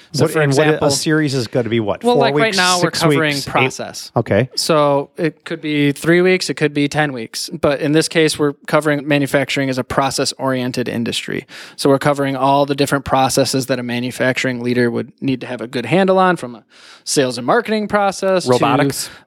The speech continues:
Speaker 1: a process of implementing automation.
Speaker 3: We've had a lot of people inquiring about the opposite of making chips, which is we're l-, gonna be doing a whole
Speaker 1: Yeah.
Speaker 3: series on three D printing.
Speaker 1: Th-, that's another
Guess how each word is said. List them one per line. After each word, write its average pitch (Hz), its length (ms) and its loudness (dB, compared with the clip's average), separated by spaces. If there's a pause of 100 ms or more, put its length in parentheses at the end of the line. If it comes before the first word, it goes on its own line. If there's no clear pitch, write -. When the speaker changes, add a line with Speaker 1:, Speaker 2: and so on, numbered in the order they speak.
(140)
Speaker 1:
a 139 60 2
process 151 420 0
of 143 180 0
implementing 147 480 0
automation. 180 840 0 (240)
Speaker 3:
We've 139 320 2
had 139 160 0
a 131 40 -2
lot 135 200 0
of 135 60 -2
people 131 240 2
inquiring 123 440 0
about 113 180 0
the 135 140 -8
opposite 120 460 -2
of 104 60 -2
making 110 280 -4
chips, - 600 -4
which 113 260 -6
is - 240 -8 (100)
we're 117 160 -4
l-, 113 540 -2
gonna 113 200 0
be 110 120 0
doing 113 200 2
a 104 60 2
whole 110 280 4
Speaker 1:
Yeah. 156 100 2
Speaker 3:
series 123 360 2
on 117 120 0
three 123 220 -4
D 123 100 0
printing. 127 360 -4
Speaker 1:
Th-, 92 60 -8
that's 147 220 -2
another 151 340 0